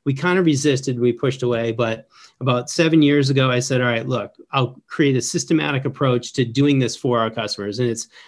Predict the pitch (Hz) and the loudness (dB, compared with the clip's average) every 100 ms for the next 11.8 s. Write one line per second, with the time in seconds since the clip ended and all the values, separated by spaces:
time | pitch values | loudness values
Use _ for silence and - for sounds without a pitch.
0 | - 127 - 107 107 160 147 151 139 143 | -6 -4 -4 -4 -2 -2 0 0 0 2
1 | 135 151 151 147 139 - 147 131 131 139 | 2 4 4 2 -2 -2 0 0 0 -2
2 | 131 135 139 135 - 127 139 127 127 123 | 0 0 2 0 -2 -4 -2 -4 -2 -2
3 | 123 - - 139 135 127 117 117 113 113 | -2 -4 -2 0 2 0 0 -2 -4 -2
4 | 117 131 131 127 123 110 123 117 113 - | -2 -2 -2 -4 -4 -6 -4 -4 -4 -10
5 | - - 180 180 180 165 139 156 143 - | -20 4 6 8 6 4 0 -2 -2 -4
6 | 160 143 139 131 117 110 - 147 156 139 | -4 -6 -4 -4 -4 -6 -4 -2 -2 0
7 | 135 113 110 107 - - 110 98 110 - | -2 -2 -6 -8 -12 -8 -8 -8 -10 -10
8 | 98 90 - - - - 147 127 123 120 | -12 -16 -18 -20 -18 0 2 4 4 0
9 | - - 131 135 143 156 143 165 147 139 | -6 -4 -2 0 0 0 -2 0 0 2
10 | 151 170 139 131 139 131 127 127 135 _ | 0 -2 -4 -2 0 0 0 -2 -6 _
11 | 131 135 123 110 104 - 120 - | 2 4 4 0 -6 -10 -12 -12